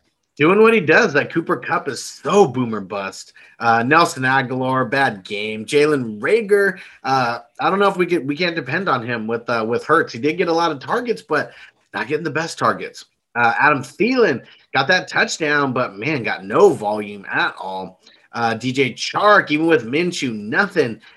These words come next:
Uh, D K Metcalf, I know that one hurt. Man, it's just Seattle in general. Washington just shut them down. It was crazy. And then T Y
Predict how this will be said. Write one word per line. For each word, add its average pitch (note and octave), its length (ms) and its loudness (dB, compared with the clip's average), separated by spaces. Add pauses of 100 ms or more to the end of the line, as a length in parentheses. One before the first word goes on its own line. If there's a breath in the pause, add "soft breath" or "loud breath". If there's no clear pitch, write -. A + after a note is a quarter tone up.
(140 soft breath)
Uh, B2 180 -2
D C#3 220 -4
K D#3+ 200 2
Metcalf, D3+ 640 -2
I C#3 80 0
know C#3 160 2
that E3+ 240 2
one C#3 200 0
hurt. A#2 340 0
Man, A#2 120 -10
it's - 140 -12
just - 180 -14
Seattle C3+ 520 2
in A2+ 100 -6
general. C#3 520 -2 (240 loud breath)
Washington A2+ 520 -2
just - 140 -14
shut C#3+ 360 -4
them G#2+ 200 -2
down. B2+ 300 -4
It A#2 40 -6
was A2 140 -6
crazy. G3 600 -2 (380 loud breath)
And A2+ 120 -6
then G#2 320 -8
T C3 400 -2 (200 loud breath)
Y A#2+ 360 2